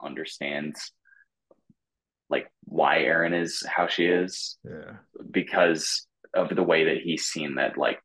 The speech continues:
Speaker 1: Cole has changed ever since the accident, and also how, like, Cole's mentality towards things has changed over the years, just from, like, the, the, like, social pressure that everyone puts on him, right? So I, I think he, I think he can very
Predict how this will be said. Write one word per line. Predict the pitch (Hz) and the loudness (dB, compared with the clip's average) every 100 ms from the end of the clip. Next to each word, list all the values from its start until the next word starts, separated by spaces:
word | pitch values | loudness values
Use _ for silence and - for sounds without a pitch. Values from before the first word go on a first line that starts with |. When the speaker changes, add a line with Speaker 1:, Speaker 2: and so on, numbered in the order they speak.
| - | -8
Speaker 1:
Cole | - - 82 85 90 | -6 0 4 4 2
has | 87 - | -2 -2
changed | - 85 85 87 - - - - - - - | -4 -2 -2 -4 -4 -8 -8 -18 -20 -20 -2
ever | 87 90 85 | 2 4 2
since | 92 80 - | 0 -2 0
the | - | 2
accident, | 65 76 - 87 87 - | 2 2 2 4 4 2
and | 82 | 0
also | 78 - 76 | 0 0 -2
how, | 73 69 | 0 0
like, | 71 65 - - _ _ _ _ _ _ _ - _ - | 2 0 -2 -8 _ _ _ _ _ _ _ -20 _ -10
Cole's | - 76 71 | -2 -2 -2
mentality | 76 69 - 71 69 71 | -6 -6 0 0 2 -2
towards | - - - - | -4 -4 -4 -4
things | 78 - | -8 -8
has | - | -8
changed | - 78 71 - | -6 -4 -4 -2
over | 73 73 | -4 -4
the | 69 | -2
years, | 69 65 73 | 0 0 -2
just | - - | -6 -8
from, | - 58 67 | -4 -4 -4
like, | 50 - - | -8 -8 -4
the, | 50 50 - - _ _ _ _ _ - | -2 -2 -8 -16 _ _ _ _ _ -8
the, | |
like, | - - | -6 -4
social | - - - - - | -4 -2 -2 -4 -8
pressure | - - - 50 | -8 -6 -6 -6
that | - | -4
everyone | 62 65 - - | -4 -4 -6 -8
puts | - - - | -10 -8 -8
on | 62 | -8
him, | 55 - _ _ _ - - - _ | -8 -12 _ _ _ -20 -20 -20 _
right? | - 71 - | -4 -2 -2
So | - | 0
I, | 62 76 80 | 0 0 -2
I | |
think | 82 101 | 2 2
he, | - 90 85 82 _ - | 4 4 4 -2 _ -4
I | - | 4
think | 120 | 4
he | 113 | 6
can | 104 98 | 6 6
very | 90 87 67 | 6 6 4